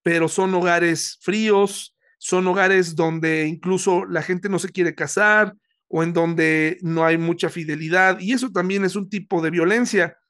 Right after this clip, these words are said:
donde los sentimientos, eh, pues la gente es, es fría, ¿no? Entonces, e-, ese, eso también es, es violento. Pero bueno, en este caso había violencia, dice la palabra de Dios, en todas partes,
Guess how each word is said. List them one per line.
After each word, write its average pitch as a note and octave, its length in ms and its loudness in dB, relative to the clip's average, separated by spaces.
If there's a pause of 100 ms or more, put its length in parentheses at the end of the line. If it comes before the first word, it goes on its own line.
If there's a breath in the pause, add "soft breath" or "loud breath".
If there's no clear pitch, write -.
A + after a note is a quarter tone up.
(260)
donde D#3+ 640 0
los E3+ 180 -2
sentimientos, F3+ 1120 -2 (240)
eh, D#3 600 -6 (680)
pues E3 140 -2
la D#3+ 100 0
gente F3+ 300 -2
es, - 180 -6
es - 160 -10
fría, F#3+ 440 0
¿no? E3+ 240 0
Entonces, F#3+ 640 0 (360 soft breath)
e-, A#3 240 -6
ese, G#3+ 260 -2
eso A3 260 -2
también F3+ 440 0
es, E3+ 180 -6 (100)
es E3+ 120 -4
violento. E3+ 720 0 (540 soft breath)
Pero G3 440 4
bueno, D4+ 320 0
en G#3 120 -2
este A3 260 -2
caso G#3 480 2
había F3+ 320 2
violencia, B3+ 840 2
dice G#3 420 0
la F3+ 140 0
palabra F3+ 320 4
de E3+ 80 2
Dios, F3+ 260 2
en F3+ 140 -2
todas F#3+ 320 0
partes, B3 640 2